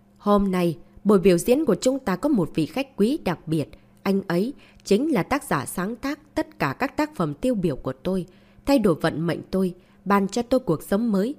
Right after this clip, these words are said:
Huy Tuấn." Theo câu nói xác nhận kết thúc, toàn bộ buổi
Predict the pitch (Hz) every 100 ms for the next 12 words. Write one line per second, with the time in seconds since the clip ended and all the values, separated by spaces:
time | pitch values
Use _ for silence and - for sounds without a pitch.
0 | - _ - 247 240 240 220 277 - _
1 | _ _ _ _ _ _ _ _ _ _
2 | _ _ _ - 185 185 170 160 156 214
3 | - 302 190 156 - 240 - - 285 -
4 | _ _ 226 196 170 147 - 151